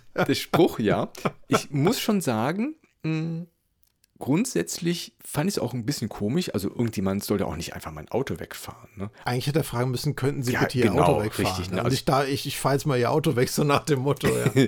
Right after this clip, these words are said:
Speaker 1: <laughs> Du kannst es ja eh nicht, aber dann eins mit der Reitpeitsche überzuziehen, das
Speaker 2: Echt?
Speaker 1: muss, muss ich schon.
Speaker 2: Das ist schon hart, ja.
Speaker 1: Genau. Ja, und dann hört man auf einmal eine weibliche Stimme, die so ein bisschen deeskalierend die Situation so,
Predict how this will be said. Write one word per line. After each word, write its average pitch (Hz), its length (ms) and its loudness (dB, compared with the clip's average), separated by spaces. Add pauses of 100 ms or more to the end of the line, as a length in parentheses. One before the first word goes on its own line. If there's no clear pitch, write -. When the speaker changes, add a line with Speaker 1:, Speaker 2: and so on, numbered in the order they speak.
Speaker 1:
<laughs> - 120 -4
Du 113 160 4
kannst 117 260 0
es 92 80 0
ja 101 60 4
eh 101 120 0
nicht, 98 180 -2
aber 90 160 2 (220)
dann 107 140 2
eins 113 200 2
mit 101 120 -4
der 95 100 -2
Reitpeitsche 123 500 2
überzuziehen, 117 640 2
das 113 160 6
Speaker 2:
Echt? 123 240 4
Speaker 1:
muss, - 240 -4 (260)
muss - 220 0
ich 147 160 -2
schon. - 280 2
Speaker 2:
Das 175 160 2
ist - 100 -8
schon 147 200 0
hart, 120 300 0
ja. 147 220 0 (180)
Speaker 1:
Genau. 123 320 -6
Ja, 151 60 -8 (440)
und 247 80 2
dann 247 40 4
hört 254 140 2
man 208 80 0
auf - 80 -2
einmal 160 420 2
eine 131 180 -2
weibliche - 400 0
Stimme, 185 360 -2
die 165 160 -4
so 147 120 -4
ein 143 60 -4
bisschen 143 240 -2
deeskalierend 113 600 -2
die 170 40 -8
Situation 143 600 -4
so, 120 280 -2